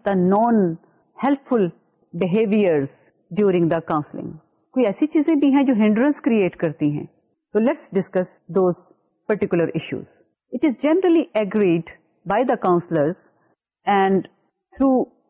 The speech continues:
research, it has also been shown that it is not effective if the counselor starts advice giving. وہ کوئی نصیحت کرنا شروع کر دیتا ہے کہ آپ کو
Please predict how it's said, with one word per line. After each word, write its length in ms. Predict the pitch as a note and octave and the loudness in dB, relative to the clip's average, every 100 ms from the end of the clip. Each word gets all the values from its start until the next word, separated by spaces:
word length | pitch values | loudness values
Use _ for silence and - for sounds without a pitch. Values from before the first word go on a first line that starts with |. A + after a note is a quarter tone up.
| _ - | _ -6
research, 560 | A3 C4+ - G3+ F3+ | 0 0 0 -2 0
it 120 | F#3 - | -4 -4
has 200 | F#3 E3+ | -4 0
also 320 | F3+ - G#3+ | -2 -2 -2
been 200 | F#3+ F3+ | 0 -2
shown 420 | - G#3 F#3 F#3 | 0 0 2 2
that 140 | F#3 | 0
it 120 | G3+ G#3 | -2 -4
is 160 | F3 | -2
not 220 | G3+ C4 - _ - | 0 -2 -4 _ -16
effective 720 | - - A#3 - G#3 F#3 F3+ _ _ | -12 -6 -6 -4 -2 -2 -4 _ _
if 180 | - F#3 | -6 -2
the 100 | G#3 | -4
counselor 460 | - A3 A#3+ A3+ G#3 | -2 -2 0 -2 -4
starts 640 | - G3+ G3 F#3+ - - _ - | -2 -2 0 -2 -8 -20 _ -4
advice 480 | F#3 F#3 G3 G3+ | 0 2 0 -2
giving. 380 | - D#3+ - - - _ _ _ _ _ _ | -4 -4 -4 -8 -12 _ _ _ _ _ _
وہ 360 | F3+ F#3+ G#3+ B3+ _ _ _ | -4 0 0 -4 _ _ _
کوئی 160 | A#3+ A3 | 0 2
نصیحت 540 | G#3 G#3+ - A3+ A#3 A#3 | 2 0 0 0 0 0
کرنا 240 | G3 G3 G3 | 0 0 0
شروع 160 | G#3 F#3+ | -2 0
کر 100 | G3 | -2
دیتا 300 | F3+ E3+ F#3 | 0 -2 -2
ہے 80 | F#3 | -2
کہ 100 | F3+ - | -2 -2
آپ 240 | F3+ - | -2 -4
کو 160 | - G3 | -6 -6